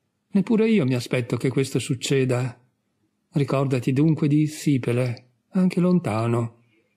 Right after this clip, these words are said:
anche quando sarai ritornato, e lasciami una parola, che io possa seguire con tutto il mio cuore, se gli dei mi concedono di dare alla luce un tuo figlio.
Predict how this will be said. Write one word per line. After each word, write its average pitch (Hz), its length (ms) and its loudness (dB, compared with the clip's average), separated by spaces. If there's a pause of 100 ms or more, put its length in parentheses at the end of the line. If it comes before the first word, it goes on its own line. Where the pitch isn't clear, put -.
(120)
anche 170 300 0
quando 180 300 2
sarai 160 380 0
ritornato, 131 1000 -2 (540)
e - 120 -2
lasciami 139 440 0
una 131 220 0
parola, 113 640 -4 (640)
che - 100 -2
io 156 80 4
possa 147 560 -2
seguire 143 580 0
con 117 200 -2
tutto 139 240 -2
il 135 80 2
mio 135 160 0
cuore, 113 640 -4 (320)
se - 180 -4
gli 143 120 2
dei 156 200 2
mi 147 80 4
concedono 165 800 0 (220)
di 165 100 0
dare 135 260 0
alla 135 200 2
luce 151 320 0
un 135 240 0
tuo 147 180 0
figlio. 113 720 -4